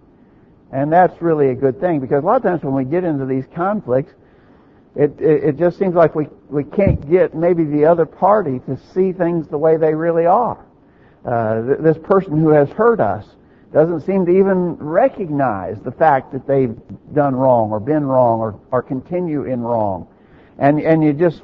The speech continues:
feel like you're beating your head against the wall trying to get the point across. And, and, and you feel like you're not making any progress there. Well, know that God knows the situation. He knows it perfectly, even if others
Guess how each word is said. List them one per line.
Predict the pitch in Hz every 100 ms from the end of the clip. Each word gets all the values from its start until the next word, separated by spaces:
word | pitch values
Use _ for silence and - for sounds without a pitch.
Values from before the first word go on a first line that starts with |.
| -
feel | 196 185
like | 160 151
you're |
beating | 131 151 185 170
your | 147
head | 147 165
against | 147 160 156
the | 139
wall | 170 208
trying | - 170 165
to | 143
get | 131 170
the | 156
point | - 220 254
across. | 185 - 135 107 87 - _ _ _ _ _ _
And, | 135 139
and, | 139 143 139 - -
and | 147
you | 143
feel | 131 180
like | 165 156
you're |
not | 160 165 160
making | 170 160 170
any | 170
progress | 156 196 220 208 131 127
there. | 117 95
Well, | 151 190 - - _ _ _ _ _ _ _ _
know | 127 160 226 208 143 170 151 - 135
that | 123 135 117
God | 147 226 285 139
knows | 120 113
the | 107 117
situation. | 123 107 123 117 120 131 165
He | 160
knows | 151 156 160 139
it | - -
perfectly, | 226 240 247 113 131 160 170
even | 165 147
if | 135
others | 147 151 135